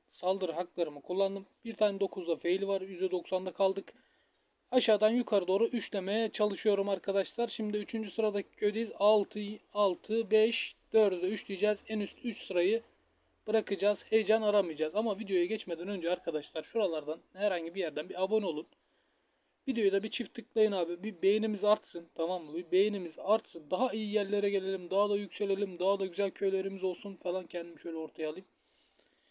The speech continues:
O tarafa bakıyorum. Kamera tam şurada arkadaşlar. Kamera tam şurada. Ben bu tarafa kendi görüntüme bakıyorum. Çok garip oluyor.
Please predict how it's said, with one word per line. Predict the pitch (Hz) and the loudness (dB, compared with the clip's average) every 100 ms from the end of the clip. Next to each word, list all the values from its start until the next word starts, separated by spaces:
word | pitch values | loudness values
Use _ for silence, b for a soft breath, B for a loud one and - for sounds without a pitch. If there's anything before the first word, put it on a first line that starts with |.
| B B _ | B B _
O | 165 | -2
tarafa | 185 180 - 180 | 2 2 0 -2
bakıyorum. | 175 - 180 190 | -2 -2 -4 -2
Kamera | - 170 180 180 | -2 -2 0 0
tam | 180 175 | 0 -2
şurada | - 202 165 156 175 - | -2 -4 -2 -2 -4 -6
arkadaşlar. | 143 - 143 139 - 175 185 _ | -6 -6 -6 -8 -8 -8 -10 _
Kamera | 147 151 151 147 | -8 -6 -8 -6
tam | - 147 147 | -6 -6 -8
şurada. | - - 170 143 143 185 _ _ _ _ _ _ _ | -14 -8 -8 -4 -6 -6 _ _ _ _ _ _ _
Ben | - 185 185 | -2 -2 -4
bu | - | -2
tarafa | 190 175 180 | 0 0 -4
kendi | - 180 185 | -2 -2 0
görüntüme | 185 185 185 196 | -2 -2 -4 -2
bakıyorum. | 175 - 156 170 | -2 -2 -6 -8
Çok | - - _ | -8 -10 _
garip | 170 180 151 | 0 0 -4
oluyor. | 139 143 | -6 -8